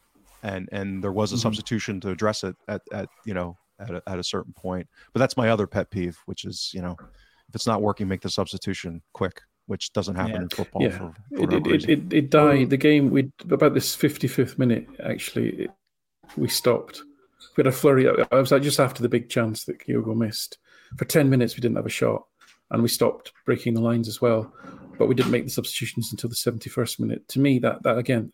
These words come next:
Speaker 3: I'm, I'm, I'm pick-, I'm nitpicking, but these are the small margins you need to pick at to become a better football team. We're just, we're, we're just,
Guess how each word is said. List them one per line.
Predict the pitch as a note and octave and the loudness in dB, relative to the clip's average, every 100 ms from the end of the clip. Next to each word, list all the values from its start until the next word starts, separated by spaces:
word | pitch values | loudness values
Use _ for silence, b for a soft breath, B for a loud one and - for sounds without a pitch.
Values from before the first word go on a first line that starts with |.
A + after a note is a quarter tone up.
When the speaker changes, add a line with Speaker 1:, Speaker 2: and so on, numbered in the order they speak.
| - | -10
Speaker 3:
I'm, | C3 - | -10 -6
I'm, | B2 | -8
I'm | A#2+ A2+ | -8 -8
pick-, | C3+ - | -10 -4
I'm | B2+ B2+ | 0 2
nitpicking, | A#3 - C3 B2+ C#3+ - _ _ | 0 -2 -4 -4 -6 -10 _ _
but | - | -2
these | C#3 B2 | 0 2
are | |
the | A#2+ | 0
small | - C3+ C3 | 0 2 2
margins | A#2+ A#2 A2+ A2 A#2 | 2 0 -2 -6 -4
you | |
need | A2+ B2+ C3 | -2 -2 -4
to | - | -14
pick | - C3+ - | -12 -10 -4
at | G#2 - _ _ _ | -4 -6 _ _ _
to | - | -12
become | B2 A#2 | -4 -2
a | A2 | 0
better | A2+ - | 0 -2
football | - C3 B2 A#2 | -2 -4 -4 -6
team. | - A#2 A2+ _ _ _ | -4 -6 -6 _ _ _
We're | - | -4
just, | A2+ A#2+ - | -2 -2 -2
we're, | A2+ - | -6 -2
we're | B2 A2+ | 0 0
just, | - | -4